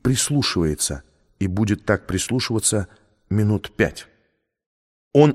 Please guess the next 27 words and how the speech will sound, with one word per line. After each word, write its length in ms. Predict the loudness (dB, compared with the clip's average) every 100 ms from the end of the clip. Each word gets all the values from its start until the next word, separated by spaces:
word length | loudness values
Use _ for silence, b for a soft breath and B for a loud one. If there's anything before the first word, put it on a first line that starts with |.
| 4
и 80 | 4
не 160 | 4
подумал 500 | 4 2 4 2 2
стоять 500 | -2 0 2 0 0
на 120 | 0
одной 260 | 0 0 0
ноге 320 | 0 2 0
и 60 | 0
прислушиваться. 800 | -4 -4 -4 -4 -6 -8 -10 -12 B B B B 2
Он 180 | 4 4
явно 520 | 4 4 4 4 2
приближался 720 | 2 2 2 4 2 2 -4
к 100 | -2
нам, 260 | 0 0 -6 _ B B B
причём 360 | -2 2 0 2
движение 520 | 0 2 2 4 4
его 120 | 2
сопровождалось 800 | -2 -2 0 0 2 2 0 -4 B B
целой 460 | 0 2 4 4 2
какофонией 720 | 0 0 0 2 2 2 2
шумов, 560 | 0 0 4 4 2 -2 B B
разнообразных 920 | 2 2 2 2 4 4 2 0 -4 B B
и 140 | 0
совершенно 540 | 2 2 0 0 2
неуместных 640 | 4 4 4 2 0 -2 -2
для 160 | -2 -2
прогрессора. 720 | -2 0 0 0 -4 -6